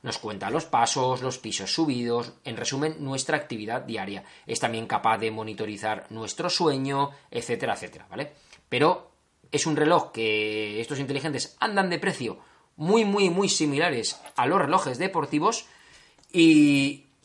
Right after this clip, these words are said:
todavía no existe ningún producto en el mercado que englobe estos dos en uno. Ni siquiera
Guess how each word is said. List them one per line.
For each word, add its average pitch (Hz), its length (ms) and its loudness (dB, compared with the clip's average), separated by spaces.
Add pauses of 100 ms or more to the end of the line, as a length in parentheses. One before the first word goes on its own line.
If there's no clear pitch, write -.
todavía 160 440 6
no 208 140 0
existe 190 480 0
ningún 131 420 -2
producto 180 440 -2
en 135 80 -2
el 185 100 0
mercado 196 600 2 (260)
que 135 120 2
englobe 147 540 2
estos 170 380 -2
dos 180 380 -4 (100)
en 139 180 -2
uno. 120 240 -4 (280)
Ni 139 180 0
siquiera 175 560 0